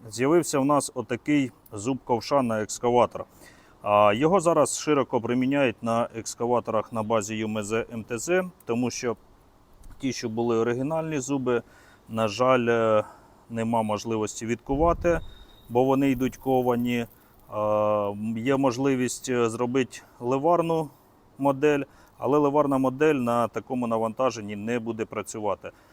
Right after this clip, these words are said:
Тому ось о альтернатива. Ковані зуби. Бачите, ось о лінія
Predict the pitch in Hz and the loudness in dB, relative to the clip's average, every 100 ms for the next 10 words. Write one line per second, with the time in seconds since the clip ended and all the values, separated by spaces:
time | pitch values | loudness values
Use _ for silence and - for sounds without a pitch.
0 | _ _ 143 180 170 131 - 135 - 120 | _ _ -2 2 2 2 2 0 2 -2
1 | 113 131 127 131 - 156 151 139 107 - | -2 -2 0 -2 0 0 4 4 2 -14
2 | - - _ _ - - - - - - | -20 -20 _ _ -20 -20 -20 -20 -20 -20
3 | - - - _ _ _ _ _ - _ | -20 -20 -20 _ _ _ _ _ -20 _
4 | _ _ _ 143 127 117 113 113 107 - | _ _ _ 0 2 4 2 0 -6 -12
5 | - _ - 120 127 175 170 160 - _ | -20 _ -14 -8 0 0 0 -2 -6 _
6 | - 123 180 - 110 95 - 104 - - | -4 -2 -2 -4 -6 -6 -6 -10 -10 -20
7 | - _ - 110 113 107 104 98 | -20 _ -10 -2 -2 -2 -4 -4